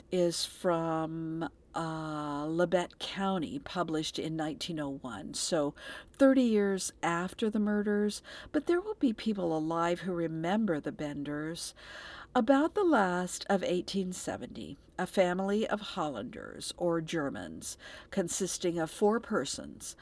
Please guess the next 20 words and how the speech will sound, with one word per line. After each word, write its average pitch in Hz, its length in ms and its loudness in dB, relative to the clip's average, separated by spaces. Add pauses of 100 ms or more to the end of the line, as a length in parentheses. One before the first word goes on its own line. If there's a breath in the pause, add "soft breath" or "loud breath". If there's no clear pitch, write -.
(340 loud breath)
a 185 100 2
man, 165 400 0
his 226 260 -2
wife, 156 400 0
son, 127 520 -2
and 160 200 -4
daughter. 117 460 -8 (680 loud breath)
The 190 220 2
man 170 420 2
was 208 240 0
known 156 240 0
as 170 200 -2
William. 127 420 -8
Yes, 175 540 -2
I 175 160 -2
know 151 380 -2
everywhere 175 800 0
else 143 280 -6
says 147 400 -2
John 131 560 -6